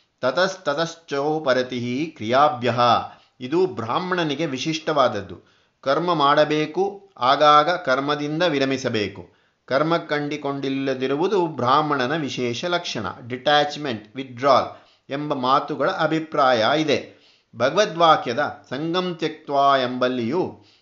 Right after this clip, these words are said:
ಇದೇ ವಿವಕ್ಷಿತವಾದದ್ದು. ಈ ಕೆಲಸ ನನ್ನದಲ್ಲ, ಭಗವಂತ ಆಜ್ಞೆ ಮಾಡಿರುವುದರಿಂದ ಮಾಡಿದ್ದೇನೆ. ಎಷ್ಟರವರೆಗೆ ಕರ್ಮದಲ್ಲಿ ಪ್ರವೇಶ ಮಾಡಬೇಕು ಅಷ್ಟು ಮಾಡಿದ್ದಾಗಿದೆ. ಈಗ ವಿರಮಿಸತಕ್ಕದ್ದು. ಹೀಗೆ ಶ್ರಮೆಯಲ್ಲಿ ವಿಶ್ರಾಂತಿ ಪಡುವ ಮನೋಭಾವ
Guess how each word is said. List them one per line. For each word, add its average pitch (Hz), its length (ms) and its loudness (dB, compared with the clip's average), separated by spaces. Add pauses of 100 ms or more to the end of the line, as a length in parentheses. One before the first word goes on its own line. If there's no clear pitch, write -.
(120)
ಇದೇ 135 440 -2
ವಿವಕ್ಷಿತವಾದದ್ದು. 135 1120 0 (340)
ಈ 185 260 -6
ಕೆಲಸ 151 320 0
ನನ್ನದಲ್ಲ, 147 680 2 (420)
ಭಗವಂತ 139 460 0
ಆಜ್ಞೆ 147 440 2
ಮಾಡಿರುವುದರಿಂದ 135 800 0
ಮಾಡಿದ್ದೇನೆ. 113 1000 0 (120)
ಎಷ್ಟರವರೆಗೆ 165 680 0
ಕರ್ಮದಲ್ಲಿ 156 560 0
ಪ್ರವೇಶ 143 420 0
ಮಾಡಬೇಕು 139 680 0
ಅಷ್ಟು 160 320 -8
ಮಾಡಿದ್ದಾಗಿದೆ. 110 1080 -2 (120)
ಈಗ 175 300 -6
ವಿರಮಿಸತಕ್ಕದ್ದು. 151 1400 0 (260)
ಹೀಗೆ 165 480 -2
ಶ್ರಮೆಯಲ್ಲಿ 147 580 0
ವಿಶ್ರಾಂತಿ 143 580 0
ಪಡುವ 120 300 -8
ಮನೋಭಾವ 123 600 4